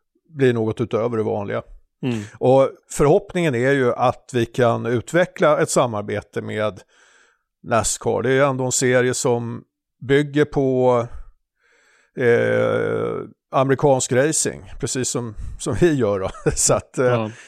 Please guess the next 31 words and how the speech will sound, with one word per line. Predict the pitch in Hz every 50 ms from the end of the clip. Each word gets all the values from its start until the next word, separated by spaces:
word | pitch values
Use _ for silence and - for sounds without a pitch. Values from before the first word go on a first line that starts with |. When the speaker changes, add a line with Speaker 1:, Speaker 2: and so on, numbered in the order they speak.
| - - - _ - 117
Speaker 1:
eh, | 127 123 127 120 123
det | 123 143 -
finns | 180 175 170 160 -
ett | 165 143
släktskap | - - 165 160 - - - - - 180 180 - - -
där | - 82 90 - - - -
och, | 160 - 123 - - _ - -
eh, | 135 123 120 123 117
ett | 117 -
ganska | - 143 131 123 - 123
naturligt | 127 127 - 139 143 147 160 165 -
sådan | - - 139 117 107 104 110 110 113
och, | 113 117 113 113 113
och, | 120 - - 120 120 120 117 110 101
och | 107 110 -
kanske | - 135 123 - - 156
om | 131
vi | 127 139 135
kan | - 175 151 143 -
fungera | - 160 143 139 131 139 143 147
som | 143 - 160 139
en | 135 143
matarserie | 147 147 139 - - 123 117 - - 139 143 170 170 - 165 -
till, | - - 110 104 90 85 - _ _ _ _ _ _ _ _ _ _ _ _ _ _ _ - - _ _ _ _
till, | - 135 135 151 175 180
eh, | 175 165 160 151 143 - - - _ _ _ -
Nascar | 139 123 117 - - 117
Euro | 110 117 113 135 180 202
Series | 190 - - 104 104 101 98 101
så, | - - - 139 110 110 110 110 110 107 107 101 98 101 104 110 107
eh, | 98 - 110 - - - - - - - - 73 71 65